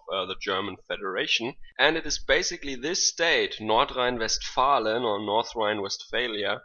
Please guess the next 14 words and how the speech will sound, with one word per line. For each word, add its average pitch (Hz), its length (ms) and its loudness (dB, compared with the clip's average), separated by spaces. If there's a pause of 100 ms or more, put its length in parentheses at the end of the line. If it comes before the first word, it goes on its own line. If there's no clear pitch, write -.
where 101 160 0
most 110 480 4
of 123 120 0
the 110 80 -8 (100)
crazy 139 400 0
stories 104 600 2
you 98 120 -8 (100)
hear 165 200 -2
about 98 380 0
from 98 160 -6
Germany 107 680 -2 (320)
are 95 80 4
actually 113 380 0
happening. 117 640 0